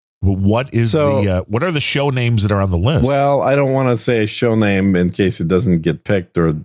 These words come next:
Speaker 2: in case they haven't bought the domain yet. So, but I have heard of the, the chatter about. So I'm, I'm actually kinda getting, uh, you know,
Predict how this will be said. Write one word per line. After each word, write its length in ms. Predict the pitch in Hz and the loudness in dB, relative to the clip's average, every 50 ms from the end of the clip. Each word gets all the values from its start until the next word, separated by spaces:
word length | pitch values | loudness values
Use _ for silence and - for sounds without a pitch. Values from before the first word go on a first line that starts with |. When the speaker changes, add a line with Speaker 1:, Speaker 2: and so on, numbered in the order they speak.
| - _ | -10 _
Speaker 2:
in 100 | - 80 | -6 -4
case 320 | - - 87 82 - - - | -2 0 -2 -2 -2 -4 -2
they 120 | 78 82 | 0 0
haven't 240 | 87 87 82 80 78 | 2 2 2 0 0
bought 300 | 73 87 85 80 - _ | 2 0 0 -2 -2 _
the 60 | - | -4
domain 340 | - 76 76 85 98 95 82 | -2 0 2 4 4 4 4
yet. 320 | 78 73 73 73 - - - | 4 2 2 0 -2 -2 -4
So, 420 | - - 80 78 73 73 78 - - _ _ _ _ _ _ _ _ _ _ _ _ | -2 0 0 0 0 0 -2 -4 -8 _ _ _ _ _ _ _ _ _ _ _ _
but 440 | - 127 180 185 123 104 107 110 - - - | -2 0 0 0 0 -2 -2 -4 -6 -4 -2
I 100 | 117 110 | -2 -2
have 420 | 107 98 117 117 117 101 104 - | 0 0 0 0 -2 -4 -6 -6
heard 320 | - 117 107 104 101 92 92 | -4 -4 -2 -2 -2 0 0
of 300 | 92 87 80 85 - - - | 0 0 -2 -6 -10 -6 -2
the, 420 | 87 87 82 80 80 80 82 85 - _ _ _ _ _ _ _ _ | 0 2 2 2 2 0 0 -4 -8 _ _ _ _ _ _ _ _
the 240 | - 78 78 76 73 | -2 0 0 0 -2
chatter 480 | - - - - 90 85 82 76 71 67 | -4 -4 -4 -2 -2 0 0 0 0 0
about. 380 | 67 - 78 67 53 - - - | -2 -2 -2 -2 -2 -4 -6 -6
So 240 | - - 135 127 104 | -4 -2 0 0 0
I'm, 240 | 65 98 123 165 170 | 0 -2 -2 -2 -2
I'm 200 | - 117 156 190 | -2 -2 -2 0
actually 380 | 151 120 120 - - - 117 107 | 0 -2 -2 -4 -4 -2 -2 -2
kinda 260 | - 117 107 98 95 | 0 0 0 0 0
getting, 460 | 90 95 104 104 98 92 90 90 92 - _ _ _ _ _ _ _ _ _ _ _ _ _ _ _ _ _ _ - | 0 0 0 2 2 2 2 0 -2 -4 _ _ _ _ _ _ _ _ _ _ _ _ _ _ _ _ _ _ -4
uh, 640 | 90 90 87 82 80 78 76 71 69 67 - - - | -2 0 0 0 0 0 0 0 -2 -2 -2 -2 0
you 160 | - 110 107 | 0 0 2
know, 220 | 85 85 98 123 | 0 0 -2 -4